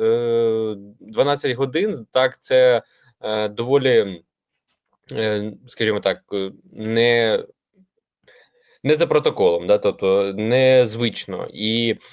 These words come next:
е, на, на моє переконання, це свідчить про те, що насправді, е, певний прогрес можна очікувати,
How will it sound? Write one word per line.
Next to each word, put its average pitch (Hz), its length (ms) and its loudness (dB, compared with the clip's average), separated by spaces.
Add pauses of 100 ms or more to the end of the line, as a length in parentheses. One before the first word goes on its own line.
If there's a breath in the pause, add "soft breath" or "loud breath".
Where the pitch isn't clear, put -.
(200 loud breath)
е, 107 340 4
на, 127 260 2
на 135 80 0
моє 160 220 2
переконання, 151 640 0
це 143 200 -2
свідчить 151 440 -4
про 143 140 2
те, 175 220 0
що 147 500 2 (240 soft breath)
насправді, 131 1000 -2 (300)
е, 110 400 0 (180)
певний 156 340 2
прогрес 123 600 2
можна 113 360 2
очікувати, 175 720 -6